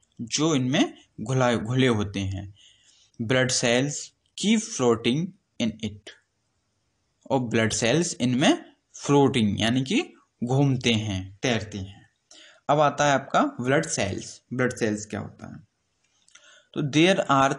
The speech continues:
three types of blood cells present in blood। They are ब्लड सेल्स में तीन प्रकार की ब्लड सेल्स होते हैं,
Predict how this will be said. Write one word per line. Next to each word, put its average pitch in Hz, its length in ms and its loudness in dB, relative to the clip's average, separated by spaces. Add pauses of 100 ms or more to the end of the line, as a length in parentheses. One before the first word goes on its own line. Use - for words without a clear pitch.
(120)
three 160 280 -2
types 117 320 0
of 127 140 0
blood 107 320 -2
cells 110 320 -2 (320)
present 131 360 0 (100)
in 156 180 -2
blood। 101 420 -4 (1120)
They 131 200 -2 (100)
are 98 240 -6 (1700)
ब्लड 127 340 0
सेल्स 101 460 -2
में 120 400 -2 (340)
तीन 233 240 6
प्रकार 104 420 -2
की 135 580 -6 (480)
ब्लड 127 240 2
सेल्स 127 480 0 (280)
होते 113 240 0
हैं, 98 360 -6